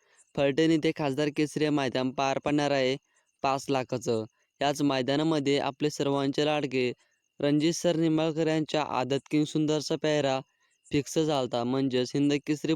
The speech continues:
पुसेगावचा मानकरी घरणिकीच्या राजासोबत सुंदरचा आणि राजाचा पेहरा हा फिक्स झालता. पण काही कारणास्तव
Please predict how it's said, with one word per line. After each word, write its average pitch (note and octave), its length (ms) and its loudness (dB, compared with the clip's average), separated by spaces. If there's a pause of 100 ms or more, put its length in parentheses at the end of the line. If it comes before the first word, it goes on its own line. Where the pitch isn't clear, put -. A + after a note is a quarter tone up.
पुसेगावचा E3 560 0
मानकरी D3 640 2 (500)
घरणिकीच्या C#3+ 560 0
राजासोबत C3+ 840 0 (640)
सुंदरचा D3+ 580 0 (100)
आणि D3 220 2
राजाचा C#3+ 500 0
पेहरा D3+ 240 0
हा D3+ 60 0 (100)
फिक्स - 260 -4
झालता. B2 460 0 (480)
पण D#3+ 140 0
काही F#3+ 200 2
कारणास्तव D#3+ 840 0